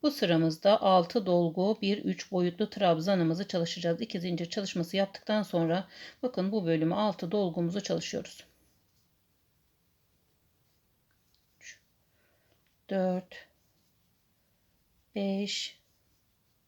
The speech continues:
ve altı herhangi bir zincir çalışması yapmadan bakın üç boyutlu trabzanımız belirgin. Onu çalışıyoruz. Yine altı dolgumuzu çalışacağız. Herhangi bir zincir çalışması yapmadan.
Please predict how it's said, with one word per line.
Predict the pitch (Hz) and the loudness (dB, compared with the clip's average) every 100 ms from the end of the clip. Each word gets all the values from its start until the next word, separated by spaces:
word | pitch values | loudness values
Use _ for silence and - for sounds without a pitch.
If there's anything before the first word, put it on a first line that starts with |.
| _ _ _ _ _ _ | _ _ _ _ _ _
ve | 233 - | -6 -2
altı | 175 170 208 | -2 -2 0
herhangi | 214 214 190 175 165 | 2 2 2 -2 -2
bir | 165 | -2
zincir | 170 202 190 170 170 | -4 -2 -4 -4 -6
çalışması | 226 185 - 180 - 175 | -6 -6 -6 -8 -8 -6
yapmadan | 208 - 180 170 170 175 196 _ _ _ _ _ _ _ _ _ _ _ _ _ - | -4 -2 -4 -2 -2 -4 -6 _ _ _ _ _ _ _ _ _ _ _ _ _ -10
bakın | 226 - 190 | -8 -6 -6
üç | 226 226 - | -6 -6 -2
boyutlu | 175 175 180 175 | -2 -2 -6 -6
trabzanımız | 214 185 165 170 170 165 165 | -4 -2 -2 -2 -2 -2 -2
belirgin. | 196 190 175 170 185 202 _ _ _ _ | -2 0 -2 -2 -2 -4 _ _ _ _
Onu | 269 233 196 | -2 -2 -2
çalışıyoruz. | - 185 - 180 170 175 190 - - _ _ _ _ _ _ _ _ _ _ _ _ _ _ _ _ | -4 -4 -4 -2 0 2 0 -4 -18 _ _ _ _ _ _ _ _ _ _ _ _ _ _ _ _
Yine | 269 208 175 185 214 _ _ _ _ _ | 0 2 2 2 -2 _ _ _ _ _
altı | 233 196 175 170 | -2 -2 -2 -2
dolgumuzu | 196 185 175 180 175 | 0 0 0 -2 -4
çalışacağız. | - 185 170 180 185 196 - | -6 -6 -6 -4 -2 -2 0
Herhangi | 220 190 170 160 | 0 0 -2 -2
bir | 170 | -4
zincir | 170 208 175 175 | -2 -4 -4 -4
çalışması | 202 175 - 180 - | -6 -6 -6 -6 -2
yapmadan. | 202 - 185 - | -2 -2 -8 -10